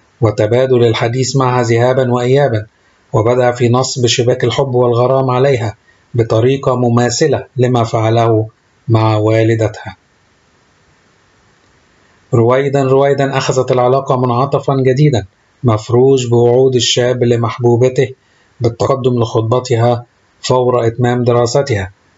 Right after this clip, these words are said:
ووصل الأمر لترددها على شقته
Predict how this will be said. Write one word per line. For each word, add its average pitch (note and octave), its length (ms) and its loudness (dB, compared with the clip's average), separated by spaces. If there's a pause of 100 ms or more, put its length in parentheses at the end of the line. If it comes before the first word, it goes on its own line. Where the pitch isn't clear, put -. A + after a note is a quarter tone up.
(120)
ووصل B2 540 0
الأمر B2+ 400 0
لترددها A#2 600 0
على A#2+ 320 2
شقته C3 520 -4